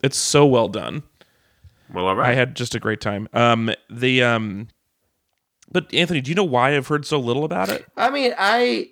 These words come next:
Speaker 3: I, uh, I just
Speaker 1: Or why they're doing two movies in three months?
Speaker 3: Well,
Speaker 2: Wait,
Speaker 3: that's
Speaker 2: no, is
Speaker 3: no,
Speaker 2: it
Speaker 3: Souls
Speaker 2: Soul,
Speaker 3: doesn't
Speaker 2: Soul
Speaker 3: come out till next year, I believe. Uh,
Speaker 1: Oh, I thought the, I thought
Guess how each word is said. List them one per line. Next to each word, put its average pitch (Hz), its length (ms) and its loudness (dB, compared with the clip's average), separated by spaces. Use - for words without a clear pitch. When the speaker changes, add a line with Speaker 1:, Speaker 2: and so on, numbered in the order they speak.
Speaker 3:
I, 175 460 2
uh, 156 760 2
I 135 100 -2
just 143 180 -8
Speaker 1:
Or 156 120 0
why 135 180 2
they're 156 100 2
doing 156 180 -2
two 165 160 -4
movies 147 280 0
in 123 100 -4
three 139 220 -4
months? 123 320 -2
Speaker 3:
Well, 185 300 2
Speaker 2:
Wait, 143 80 -10
Speaker 3:
that's 196 280 2
Speaker 2:
no, 214 180 2
is 131 120 -6
Speaker 3:
no, 180 240 2
Speaker 2:
it 117 60 -6
Speaker 3:
Souls 247 520 0
Speaker 2:
Soul, 190 100 4
Speaker 3:
doesn't 190 160 2
Speaker 2:
Soul - 60 -4
Speaker 3:
come 165 180 0
out 139 220 2
till 127 160 0
next 120 380 0
year, 110 360 2
I 95 100 0
believe. 82 500 -6
Uh, 101 560 2
Speaker 1:
Oh, 233 120 0
I 185 100 4
thought 311 240 -2
the, 302 340 -2
I 170 80 -4
thought 262 340 -2